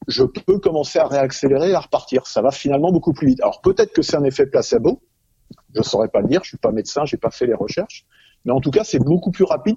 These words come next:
que ce que j'ai toujours entendu dire par les entraîneurs ou par les médecins. Mais il faut sans doute pour ça ne pas être déjà profondément inscrit dans l'hypoglycémie et plus rien avoir. Il faut,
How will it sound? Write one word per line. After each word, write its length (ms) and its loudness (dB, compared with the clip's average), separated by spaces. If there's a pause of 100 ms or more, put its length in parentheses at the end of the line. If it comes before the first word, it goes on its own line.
que 100 4
ce 120 -6
que 160 2
j'ai 160 2
toujours 340 0
entendu 340 2
dire 220 0
par 140 -2
les 140 -2
entraîneurs 400 -2
ou 60 -2
par 140 -2
les 80 -4
médecins. 320 -6 (800)
Mais 100 4
il 80 0
faut 160 2 (160)
sans 220 0
doute 200 2
pour 180 0
ça 240 2 (260)
ne 120 4
pas 200 2
être 160 -2
déjà 320 4
profondément 800 2
inscrit 260 -2
dans 120 2
l'hypoglycémie 640 2
et 40 2
plus 140 -2
rien 140 0
avoir. 280 2 (180)
Il 80 -14
faut, 100 0